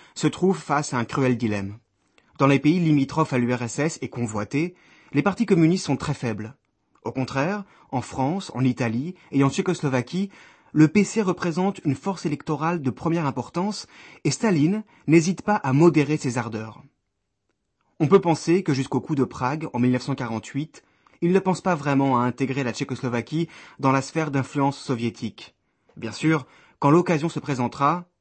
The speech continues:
il la saisira. Novembre quarante-cinq et mai quarante-six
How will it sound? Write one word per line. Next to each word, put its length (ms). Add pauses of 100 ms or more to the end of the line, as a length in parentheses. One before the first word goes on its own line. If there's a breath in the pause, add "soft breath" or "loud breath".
il 140
la 80
saisira. 560 (1200 soft breath)
Novembre 400
quarante-cinq 640
et 100
mai 160
quarante-six 600